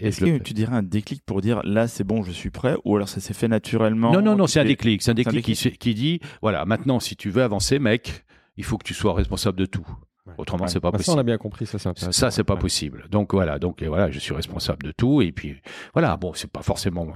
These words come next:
Speaker 1: tous les jours facile, mais au moins, tu, on, on, on, on ne peut s'en prendre qu'à,
Speaker 3: Qu'à soi.
Speaker 2: Qu'à soi.
Speaker 1: qu'à soi
Speaker 3: Et tu
Speaker 1: même,
Speaker 3: maîtrises
Speaker 1: ouais.
Speaker 3: tout.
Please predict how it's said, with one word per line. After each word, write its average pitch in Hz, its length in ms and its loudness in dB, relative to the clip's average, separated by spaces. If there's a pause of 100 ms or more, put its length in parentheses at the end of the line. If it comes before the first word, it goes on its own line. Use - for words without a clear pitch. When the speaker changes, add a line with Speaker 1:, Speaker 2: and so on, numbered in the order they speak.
Speaker 1:
tous 95 100 2
les 78 80 -2
jours 90 160 0
facile, 156 340 0
mais 131 60 2
au 110 80 4
moins, 131 200 2
tu, - 100 -8 (500)
on, 104 180 4
on, 110 200 2 (140)
on, 101 260 4
on 104 60 2
ne 98 40 2
peut - 100 0
s'en 101 160 2
prendre 107 240 0
qu'à, 82 380 0 (560)
Speaker 3:
Qu'à 117 80 2
soi. 107 240 2
Speaker 2:
Qu'à 98 120 -2
soi. - 100 -12
Speaker 1:
qu'à 95 100 2
soi - 180 -2
Speaker 3:
Et - 40 2
tu 82 80 -4
Speaker 1:
même, 120 80 4
Speaker 3:
maîtrises - 300 2
Speaker 1:
ouais. - 40 -14 (140)
Speaker 3:
tout. - 20 -12